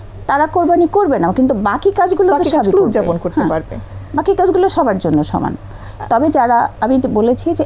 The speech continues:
Speaker 1: এক থেকে নয় তারিখ পর্যন্ত সবাই রোজা রাখবে। যারা হজ করতে যায়,
Speaker 2: হুম।
Speaker 1: হাজিদের জন্য আবার এটা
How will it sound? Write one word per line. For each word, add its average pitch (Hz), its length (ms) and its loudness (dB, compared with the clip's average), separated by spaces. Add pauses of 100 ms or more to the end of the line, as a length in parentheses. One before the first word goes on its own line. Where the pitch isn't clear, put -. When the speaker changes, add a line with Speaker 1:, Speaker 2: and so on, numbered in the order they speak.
Speaker 1:
এক 220 180 0
থেকে 233 200 -2
নয় 208 160 2
তারিখ 202 280 0
পর্যন্ত 196 380 0
সবাই 190 360 0
রোজা 233 260 2
রাখবে। 165 260 0
যারা 190 260 0
হজ 208 380 -2
করতে 190 400 -2
যায়, 240 200 -2 (200)
Speaker 2:
হুম। 202 100 0
Speaker 1:
হাজিদের 285 520 0
জন্য 262 260 2
আবার 196 240 2
এটা 240 260 0